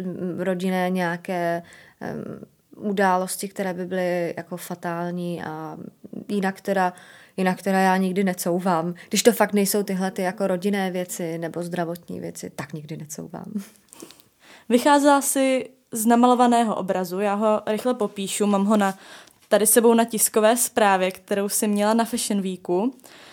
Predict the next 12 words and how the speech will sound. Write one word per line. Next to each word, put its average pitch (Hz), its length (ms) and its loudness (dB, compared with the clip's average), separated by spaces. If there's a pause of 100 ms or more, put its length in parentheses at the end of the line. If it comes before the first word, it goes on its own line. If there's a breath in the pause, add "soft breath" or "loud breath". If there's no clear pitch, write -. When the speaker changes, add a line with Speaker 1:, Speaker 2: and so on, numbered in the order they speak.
(320 loud breath)
Speaker 2:
Je 220 80 0
to 269 120 4
tedy 285 220 4
v 277 80 -6
podstatě 247 720 4
tmavé 233 400 8
pozadí 190 680 0
a 220 80 2
do 214 160 4
něj 247 320 4
vyškrabávané 214 1000 2
tahy. 202 440 -2